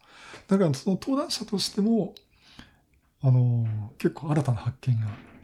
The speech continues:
あったと、えー、言えます。あの、実は今回ドットネットラボでは、あの、登壇をお願いする方に公募かけるときに、ちょっと試しに喋ってみるという意味で、体験してみるっていう意味でもどうでしょうかってことでね、あの、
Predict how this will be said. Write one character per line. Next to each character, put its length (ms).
あ 60
っ 100
た 100
と、 120
え 40
ー、 180
言 100
え 40
ま 100
す。 160
あ 60
の、 340
実 200
は 60
今 180
回 140
ド 100
ッ 40
ト 100
ネ 60
ッ 20
ト 80
ラ 80
ボ 200
で 120
は、 380
あ 40
の、 120
登 200
壇 120
を 40
お 40
願 200
い 40
す 220
る 160
方 340
に 360
公 160
募 80
か 140
け 80
る 80
と 80
き 140
に、 160
ち 120
ょ 40
っ 20
と 240
試 220
し 180
に 60
喋 260
っ 40
て 180
み 120
る 80
と 120
い 260
う 60
意 80
味 80
で、 100
体 200
験 120
し 80
て 80
み 100
る 60
っ 40
て 80
い 40
う 0
意 20
味 80
で 60
も 100
ど 120
う 20
で 80
し 120
ょ 40
う 20
か 100
っ 60
て 100
こ 80
と 100
で 100
ね、 140
あ 80
の、 280